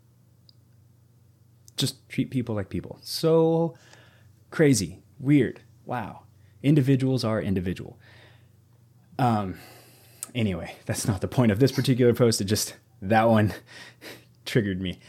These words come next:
Ugh. So, here I go. Gonna make this, um,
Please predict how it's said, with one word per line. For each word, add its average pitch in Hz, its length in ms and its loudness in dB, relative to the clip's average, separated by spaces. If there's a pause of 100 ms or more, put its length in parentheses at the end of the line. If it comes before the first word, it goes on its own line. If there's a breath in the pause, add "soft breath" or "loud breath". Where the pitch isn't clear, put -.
(720 soft breath)
Ugh. 196 340 2 (800 loud breath)
So, 123 300 2 (1000 soft breath)
here 165 260 4
I 143 80 6
go. 104 320 2 (160)
Gonna 139 200 6
make 107 360 4
this, 98 560 -4
um, 90 400 -4